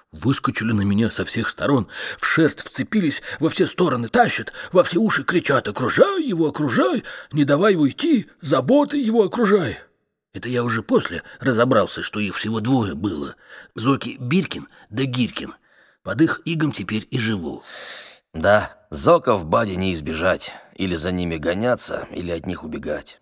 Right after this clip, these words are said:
Speaker 1: Но это еще полбеды, потому что едва я к своим зокам привык, обязанности с пятого на десятое выучил, как у нас близнецы приключились.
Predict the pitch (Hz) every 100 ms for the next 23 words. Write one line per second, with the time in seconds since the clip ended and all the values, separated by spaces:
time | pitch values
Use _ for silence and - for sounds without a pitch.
0 | _ 98 98 123 113 113 - 190 123 107
1 | 92 - _ _ - - 101 101 101 82
2 | 104 143 135 - 95 90 104 113 - -
3 | - 71 - - - - - 104 107 107
4 | 120 117 120 - 113 113 113 110 107 104
5 | 90 71 71 98 135 110 - - - -
6 | - 87 107 - - - 127 110 120 -
7 | 262 180 - - - - -